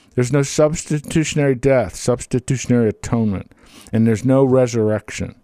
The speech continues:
in Jefferson's account of Jesus. In other writings and letters, Jesus,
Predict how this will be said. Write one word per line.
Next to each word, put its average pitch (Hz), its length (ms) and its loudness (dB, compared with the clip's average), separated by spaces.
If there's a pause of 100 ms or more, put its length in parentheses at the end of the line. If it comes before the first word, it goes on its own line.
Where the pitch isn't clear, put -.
(200)
in 104 160 -4
Jefferson's 98 640 -4
account 98 500 -6
of 76 140 -8
Jesus. - 560 -8 (720)
In 127 100 2
other 180 300 4
writings 156 460 2
and 151 140 0
letters, 123 460 0 (880)
Jesus, 131 440 0